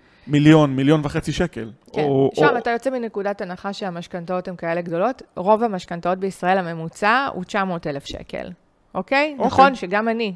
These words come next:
Speaker 2: הלקוחות שלי, זה לקוחות שלוקחים משכנתאות של שתיים וחצי ומיליון שמונים, זה הסכומים, אבל הממוצע הוא הרבה יותר נמוך.
Speaker 1: אז בואי נדבר על
Speaker 2: זה
Speaker 1: ה-
Speaker 2: אומר
Speaker 1: כן.
Speaker 2: שבתשע מאות אלף שקל, גם אם הם לקחו שני שליש, זה עדיין לא סכום, אה, כאילו,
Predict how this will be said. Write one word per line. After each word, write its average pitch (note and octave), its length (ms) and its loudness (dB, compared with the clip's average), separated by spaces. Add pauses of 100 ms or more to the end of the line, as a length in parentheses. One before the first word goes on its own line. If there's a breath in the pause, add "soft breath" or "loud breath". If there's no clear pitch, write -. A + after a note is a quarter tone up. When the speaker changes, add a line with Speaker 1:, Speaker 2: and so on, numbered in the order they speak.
Speaker 2:
הלקוחות F#3 440 -2
שלי, A#3+ 260 -2
זה F3+ 120 -2
לקוחות F#3 360 -6
שלוקחים F3 340 -10
משכנתאות E3+ 440 -8
של F3 100 -10
שתיים D#3+ 320 -10
וחצי D#3+ 560 -8
ומיליון E3 360 -12
שמונים, F3 400 -6
זה G3 160 -2
הסכומים, A3 380 -6 (100)
אבל F3+ 200 -6
הממוצע F3 560 0
הוא A3+ 120 4
הרבה E3+ 200 0
יותר G3 240 0
נמוך. F3 240 0
Speaker 1:
אז F3 100 2
בואי G#3+ 140 6
נדבר G#3 240 8
על G#3+ 60 6
Speaker 2:
זה G#3+ 120 6
Speaker 1:
ה- - 0 -
Speaker 2:
אומר A#3 240 4 (140)
Speaker 1:
כן. C4 80 -4
Speaker 2:
שבתשע G#3 600 0
מאות A#3 240 -2
אלף G#3+ 200 0
שקל, A3 360 -4
גם G3+ 160 -2
אם G#3+ 100 -6
הם G3 100 -6
לקחו G3 280 -8
שני A#3 200 -6
שליש, C#4+ 340 -8
זה F#3 140 0
עדיין A3 420 2
לא G#3+ 260 4 (300 soft breath)
סכום, G#3 400 -2 (200)
אה, F3 60 -4 (720)
כאילו, F3 240 -4